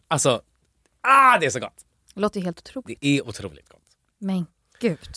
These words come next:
Speaker 1: Och så här kan man ju också välja lite om man vill ha, liksom, långa strands eller, liksom,
Speaker 2: Mm.
Speaker 1: de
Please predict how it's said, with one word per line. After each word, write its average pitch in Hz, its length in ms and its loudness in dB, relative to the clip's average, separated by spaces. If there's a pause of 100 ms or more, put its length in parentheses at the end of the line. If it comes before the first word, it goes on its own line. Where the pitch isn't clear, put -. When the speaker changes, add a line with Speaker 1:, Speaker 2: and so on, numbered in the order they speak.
(540)
Speaker 1:
Och - 160 2
så 165 80 0
här 208 140 2
kan 254 160 2
man 262 80 6
ju 214 40 6
också 208 160 0
välja 180 260 4
lite 165 240 2
om 143 80 0
man 143 140 2
vill 156 120 0
ha, 139 220 4
liksom, 127 260 2
långa 180 680 4 (480)
strands 160 1000 2
eller, 131 160 2
liksom, 127 200 0
Speaker 2:
Mm. 131 60 4
Speaker 1:
de 120 60 -4